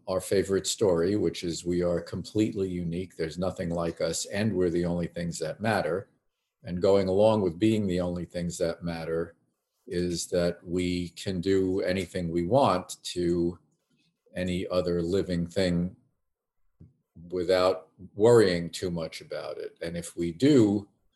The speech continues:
recognize that they can have experiences, can f-, can experience something ranging from a sense of well-being to a sense of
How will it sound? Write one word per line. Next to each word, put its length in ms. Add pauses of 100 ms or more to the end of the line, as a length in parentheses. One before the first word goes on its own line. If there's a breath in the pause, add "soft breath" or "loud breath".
(320)
recognize 960
that 260
they 380
can 260
have 300
experiences, 920
can 260
f-, 320 (120)
can 340
experience 840 (500)
something 640
ranging 480
from 360
a 40
sense 380
of 140
well-being 640
to 300
a 40
sense 380
of 80